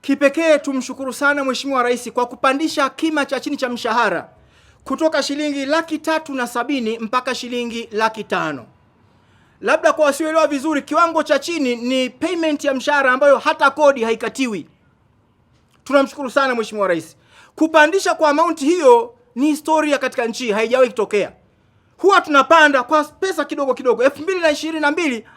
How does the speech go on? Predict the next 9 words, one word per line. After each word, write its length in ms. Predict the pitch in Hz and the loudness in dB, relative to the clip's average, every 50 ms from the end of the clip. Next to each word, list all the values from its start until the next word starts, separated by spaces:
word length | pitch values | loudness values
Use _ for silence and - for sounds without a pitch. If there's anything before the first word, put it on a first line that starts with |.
| - | -2
alipandisha 580 | - 294 311 311 302 311 302 302 320 320 302 254 | 2 2 2 2 2 0 -2 -2 -2 -4 -6 -6
mshahara, 440 | 226 196 - 196 180 151 131 - - _ _ _ _ _ _ _ _ - | -6 -4 -2 -2 -2 -2 -4 -8 -14 _ _ _ _ _ _ _ _ 0
lakini 280 | 254 277 - 359 320 | 0 0 0 0 2
haukuwa 480 | 247 311 311 302 302 392 392 349 285 - | 6 6 6 6 4 0 2 2 2 2
kwa 140 | - 262 254 | 2 -2 0
kiwango 320 | - 285 302 294 285 302 | 2 2 2 2 2 0
hiki 160 | 320 - 294 | 0 0 -2
alichokifanya 560 | 254 247 240 - 233 - 202 - 208 196 185 | -2 -2 -2 -6 -8 -8 -6 -6 -6 -6 -6
sasa. 320 | 175 - 156 143 - - | -8 -8 -10 -10 -12 -16